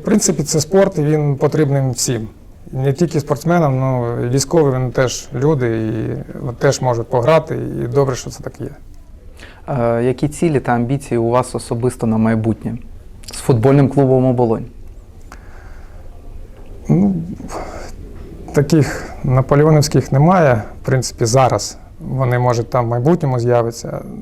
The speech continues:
Speaker 1: Локальна ціль така, що я, як і наші хлопці Ю дев'ятнадцять, вони навчаються грати в футбол. Я навчаюся бути тренером, м, разом з ними. Тому, може, банально буде, з-, е, але дійсно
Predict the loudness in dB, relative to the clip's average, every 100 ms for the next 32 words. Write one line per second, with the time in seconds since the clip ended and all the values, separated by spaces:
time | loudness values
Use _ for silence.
0 | -8 -4 0 2 2 0 -2 0 0 2
1 | 2 2 -4 -4 -6 -10 -8 2 4 4
2 | 2 -2 0 0 -2 2 2 2 -4 -2
3 | -2 0 0 0 -4 -6 -4 -4 0 0
4 | 0 0 0 0 -4 -2 0 0 -2 -12
5 | -20 -20 -20 -20 -20 -20 -16 0 4 4
6 | 4 4 4 4 0 -4 -2 -2 0 -2
7 | -2 -4 -4 -6 -12 -16 -12 -6 -4 2
8 | 4 4 2 0 -2 -4 -10 -16 -20 -20
9 | -20 -20 -4 2 4 4 2 -6 -12 -10
10 | -2 0 2 4 4 4 2 0 -2 0
11 | -2 -4 -4 0 2 2 2 2 4 4
12 | 4 2 -4 -6 -2 -2 0 -2 -4